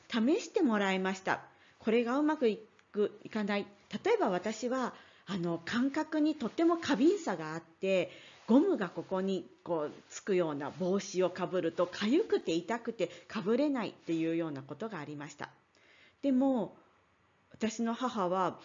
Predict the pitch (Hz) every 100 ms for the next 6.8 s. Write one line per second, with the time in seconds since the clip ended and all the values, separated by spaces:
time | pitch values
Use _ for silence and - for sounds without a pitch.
0 | - 165 180 175 - 185 127 190 196 202
1 | 226 233 190 196 165 208 330 349 302 269
2 | 262 226 220 - - - - 233 214 190
3 | 165 - 196 196 233 233 240 - 196 196
4 | 196 190 196 220 311 254 196 - 165 180
5 | 190 151 135 196 269 320 370 330 311 302
6 | 294 294 269 262 262 254 214 -